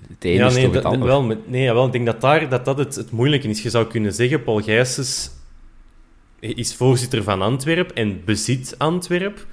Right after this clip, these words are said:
Speaker 2: Dus als hij van zijn rekening, van zijn zichtrekening naar de zichtrekening van een Antwerp overschrijft, is dat eigenlijk hetzelfde. Maar ik denk dat daar een verschil in zit. En ik wil
Speaker 1: Over
Speaker 2: maar zeggen,
Speaker 1: naar
Speaker 2: ja.
Speaker 1: Dirk Pieters.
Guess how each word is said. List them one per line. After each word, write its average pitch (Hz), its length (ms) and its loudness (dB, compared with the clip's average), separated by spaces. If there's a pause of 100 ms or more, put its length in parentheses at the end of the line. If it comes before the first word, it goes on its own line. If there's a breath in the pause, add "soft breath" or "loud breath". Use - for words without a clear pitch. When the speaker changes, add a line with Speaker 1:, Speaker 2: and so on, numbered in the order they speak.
(240 loud breath)
Speaker 2:
Dus 110 140 -2
als 104 160 2
hij 107 160 2
van 127 140 2
zijn 107 400 0
rekening, 110 640 -2
van 104 140 -4
zijn 101 140 -4
zichtrekening 143 760 -4
naar 107 200 -2
de 98 80 -8
zichtrekening 117 580 -4
van 101 160 -2
een 92 100 -4
Antwerp 113 440 -4
overschrijft, 127 720 -2 (240 loud breath)
is 113 140 -6
dat 107 180 0
eigenlijk 113 360 2
hetzelfde. 135 500 0
Maar 131 100 -2
ik 107 100 -6
denk 127 120 2
dat 113 180 0
daar 127 180 4
een 123 120 0
verschil 135 400 -4
in 98 160 -2
zit. - 340 -12 (500 loud breath)
En 113 100 -4
ik - 40 -2
wil 175 100 10
Speaker 1:
Over 120 180 8
Speaker 2:
maar 101 80 6
zeggen, 107 200 4
Speaker 1:
naar 95 340 4
Speaker 2:
ja. 107 180 -6
Speaker 1:
Dirk 113 340 0
Pieters. - 680 -10